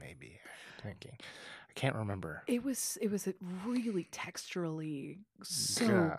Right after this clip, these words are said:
Speaker 2: gorg-
Speaker 1: amazing, yeah.
Speaker 2: like, eyes roll back in your head, like, uh, just one of those moments where you're just happy to be in possession of a tongue.
Speaker 1: Yeah.
Speaker 2: <laughs> And,
Speaker 1: Yeah.
Speaker 2: and,
Speaker 1: Man.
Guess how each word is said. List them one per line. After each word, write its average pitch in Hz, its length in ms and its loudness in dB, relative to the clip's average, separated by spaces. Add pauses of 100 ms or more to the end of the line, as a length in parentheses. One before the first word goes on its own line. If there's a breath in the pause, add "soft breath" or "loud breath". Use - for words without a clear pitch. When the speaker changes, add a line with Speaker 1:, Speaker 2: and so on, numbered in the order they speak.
Speaker 2:
gorg- 113 180 8
Speaker 1:
amazing, 110 460 10
yeah. 95 260 2
Speaker 2:
like, 226 320 4
eyes 262 260 6
roll 226 200 6
back 202 280 2
in 202 60 -2
your 185 120 0
head, 170 280 0
like, 160 240 -2 (100)
uh, - 140 -6
just - 220 -2
one 415 80 4
of 466 100 8
those 285 160 8
moments 170 480 6
where 180 60 2
you're 180 80 2
just 196 180 0
happy 180 480 0
to 160 300 0
be 175 180 2
in 160 100 2
possession 160 460 0
of 147 80 0
a - 60 -6
tongue. 214 480 4 (180 loud breath)
Speaker 1:
Yeah. 135 280 12
Speaker 2:
<laughs> - 40 12
And, 214 260 12
Speaker 1:
Yeah. 131 500 12 (460 loud breath)
Speaker 2:
and, - 20 -8
Speaker 1:
Man. 185 340 6